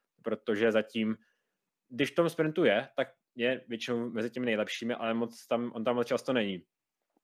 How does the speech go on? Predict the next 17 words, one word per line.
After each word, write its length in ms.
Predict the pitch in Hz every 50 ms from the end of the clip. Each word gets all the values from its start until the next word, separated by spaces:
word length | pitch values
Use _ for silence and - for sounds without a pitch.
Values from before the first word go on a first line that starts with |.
| _ _ -
Takže, 400 | 117 107 104 101 113 113 113 107 - - - - - - _ -
a 60 | 117
vůbec 220 | 113 117 120 117
tam 100 | - 123
nedostane. 420 | 120 113 113 110 - - 101 95 92
Takže 360 | 98 98 104 107 110 110 107 - - - - _ -
Mark 200 | 120 123 117 113
Cavendish 300 | - 120 120 117 120 -
musí 260 | 123 120 110 117 135
se 100 | 117 -
najít 120 | 123 123 117
tu 60 | 131
správnou 280 | - - 120 120 127 123
pozici, 480 | 123 117 113 117 113 - - 127 117
ale 260 | - - 127 131 147
i 100 | 139 156
tak, 240 | - - 113 110 110